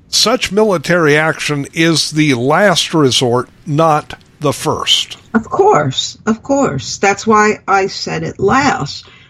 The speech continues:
Speaker 2: That's why it became last. And if you notice, I said, if nothing else works,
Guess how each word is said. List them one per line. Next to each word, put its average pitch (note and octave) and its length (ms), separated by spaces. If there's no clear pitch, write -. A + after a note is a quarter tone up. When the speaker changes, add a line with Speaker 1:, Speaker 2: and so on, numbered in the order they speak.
Speaker 2:
That's - 440
why F#3 160
it F#3+ 160
became B3+ 440
last. - 600
And G3+ 180
if G3 140
you G#3 80
notice, B3 380
I G3 160
said, G#3 380
if - 240
nothing G#3+ 460
else G3 320
works, A#3 800